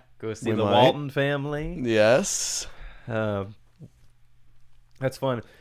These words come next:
Speaker 1: Yeah, I'll tell you what. Here's a birthday idea for you. Hope Katie doesn't listen. Um, my first time ever in Fayetteville,
Speaker 2: She
Speaker 1: Arkansas.
Speaker 2: doesn't.
Speaker 1: That <laughs> don't worry. She has no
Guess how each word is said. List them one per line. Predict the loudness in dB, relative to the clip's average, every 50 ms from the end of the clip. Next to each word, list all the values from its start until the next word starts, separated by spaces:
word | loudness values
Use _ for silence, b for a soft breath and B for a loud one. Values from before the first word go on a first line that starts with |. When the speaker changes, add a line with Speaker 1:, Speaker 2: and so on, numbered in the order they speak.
| b b
Speaker 1:
Yeah, | -6 -2 0
I'll | 0 0
tell | 2 2
you | 2 4
what. | 4 2 0 0 -2
Here's | -4 -4 -4 -4
a | -4
birthday | _ 0 2 2 4 4
idea | 2 2 2 0 -2
for | -2 -2 -4
you. | -4 -4 -6 -6
Hope | -6 -6 -6 -4
Katie | -4 -2 -2 -2 -2
doesn't | -2 -4 -4 -4 -6
listen. | -8 -8 -8 -8 -10 -10 B B B B B B
Um, | -2 0 0 2 0 0 -2 -4 -8 -14 -18 -20 -20 _ _
my | -4 -4 -2
first | 0 -2 -2 -2
time | -2 -2
ever | -2 -2 -2
in | -2
Fayetteville, | -2 -2 -2 0 0 0 0
Speaker 2:
She | 0 0
Speaker 1:
Arkansas. | 0 2 2 0 0 -2
Speaker 2:
doesn't. | -6 b b b b b -6
Speaker 1:
That | -4 -4 -2 0 2 2 2 0 -2 -2 -4 -6 -6 -8 -18 -20
<laughs> | -20 -2 2
don't | 2 2 2
worry. | 2 -2 -8 -12 -20 _ _
She | -6 -4 -4
has | -2 -2
no | -4 -8 -8